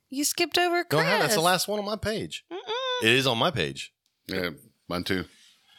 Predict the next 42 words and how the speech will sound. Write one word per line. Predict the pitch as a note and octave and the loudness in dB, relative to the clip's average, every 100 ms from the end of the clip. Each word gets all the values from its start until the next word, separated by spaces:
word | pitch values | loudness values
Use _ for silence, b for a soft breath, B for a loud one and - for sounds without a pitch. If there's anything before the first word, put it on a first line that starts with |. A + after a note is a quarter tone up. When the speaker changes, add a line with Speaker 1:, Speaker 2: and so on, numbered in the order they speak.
| b _ | b _
Speaker 2:
Uh, | A2 A2 G#2+ G2 | 4 6 6 4
our | G#2+ | 4
buddy | A2+ D4+ | 4 2
Paul | - A#2+ | 4 4
Speaker 1:
Episode | F4+ D#4+ | 4 4
one | F4 F4 | 2 2
twenty | G4 G#4+ A3+ | 2 2 2
with | G#3 | 0
Chris | - C#4+ | -2 2
Eaton. | - F4 G3+ F3+ F#3 | 2 0 -4 -6 -2
Speaker 2:
That's | B2 - | -2 -2
fine. | - D#3 B2 | 0 0 0
It's | F2+ | 0
still | - B2+ | 0 0
the | G#2+ | 2
last | A2+ A#2 - | 2 2 0
one | A#2+ | -2
on | G#2+ | -2
my | G2 G2+ G#2 | 2 2 2
page. | - C3+ A2+ D#2+ | -2 -6 -6 -6
Speaker 1:
Oh, | G3+ G3 - - | -6 -8 -12 -16
that's | - - - | -16 -10 -8
ridiculous. | F3 E3+ F#3 E3+ E3 - - | -8 -10 -10 -10 -10 -14 -4
Speaker 2:
Anyways, | A2+ D#3+ A2 E2+ E2+ - | 0 2 4 4 2 0
episode | A2 A#2 A#2+ G#2+ | 0 2 0 2
one | A2+ | 0
twenty | A#2 D#3+ D3 | 2 0 2
with | G#2 | 0
Chris | - A2 A#2 | 0 2 2
Eaton | C#3 F#2+ G2+ | 0 0 -4
from | F#2 F#2 | -4 -8
Paul | - G#2 F#2+ | 0 2 4
Weifeld | A#2 A#2 F2 | 0 0 -4
said, | - F2+ D#2+ | -2 -4 -2
"Love | G#2 A2 | -2 0
the | G#2+ | 2
guy. | G#2 G2+ G2 B B B - | 4 4 0 B B B -4
We | F#2+ | 0
are | F#2 | 2
the | |
same | F2+ A2+ | 2 0
personality." | A2 G2+ G2+ G2 G2 F#2+ F#2+ | 0 -2 0 2 2 2 0